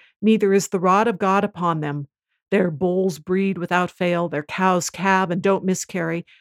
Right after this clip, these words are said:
They send out their little ones like a flock. Their children dance. They sing to the tambourine and harp and rejoice at the sound of the pipe. They spend their days in prosperity.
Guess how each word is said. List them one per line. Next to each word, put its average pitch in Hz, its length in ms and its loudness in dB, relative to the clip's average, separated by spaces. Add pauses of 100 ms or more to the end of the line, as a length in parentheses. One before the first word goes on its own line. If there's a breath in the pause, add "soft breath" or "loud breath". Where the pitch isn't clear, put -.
(140 soft breath)
They 233 120 8
send 262 320 0
out 214 200 2
their 180 140 -2
little 208 240 4
ones 156 300 -6
like 165 160 -6
a 175 80 -6
flock. 165 420 -2 (300)
Their 170 120 -2
children 196 440 0
dance. 180 500 -2 (340)
They 180 120 -2
sing 220 420 0
to 214 100 -4
the 190 100 -4
tambourine 196 720 0
and 170 140 -4
harp 220 360 0
and 185 160 -2
rejoice 190 540 -2
at 156 100 -6
the 175 80 -10
sound 185 340 -2
of 170 100 -6
the 185 80 -8
pipe. 185 360 -4 (600)
They 160 100 -2
spend 240 380 -2
their 226 220 0
days 190 360 2
in 175 80 -4
prosperity. 156 800 -6